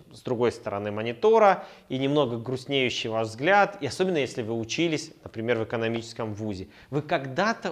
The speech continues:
уже это слышали и говорили. Я очень быстро постараюсь вам показать, что это очень важно,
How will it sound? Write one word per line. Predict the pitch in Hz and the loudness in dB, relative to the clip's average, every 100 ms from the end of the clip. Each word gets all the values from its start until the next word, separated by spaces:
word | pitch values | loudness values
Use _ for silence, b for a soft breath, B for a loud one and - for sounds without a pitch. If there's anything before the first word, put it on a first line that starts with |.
| - | -4
уже | 123 107 143 - | -6 -2 -4 -2
это | 123 - | -6 -6
слышали | 110 - 135 147 - 113 117 | -8 -4 -2 -2 -4 -4 -4
и | |
говорили. | 120 120 117 95 - B B B B | -2 -2 -2 -4 -8 B B B B
Я | 127 170 247 | 2 4 4
очень | - 311 302 277 | 2 0 2 2
быстро | 185 165 226 - 139 | 2 4 4 4 2
постараюсь | 147 - 202 208 | 2 2 2 2
вам | 170 156 | -2 -2
показать, | 175 - 165 226 254 - B - | -4 -2 0 2 2 -2 B -8
что | - | -4
это | 170 - | -2 2
очень | 208 220 254 233 | 2 2 2 0
важно, | 208 269 214 - 107 98 | 2 4 4 2 -4 -4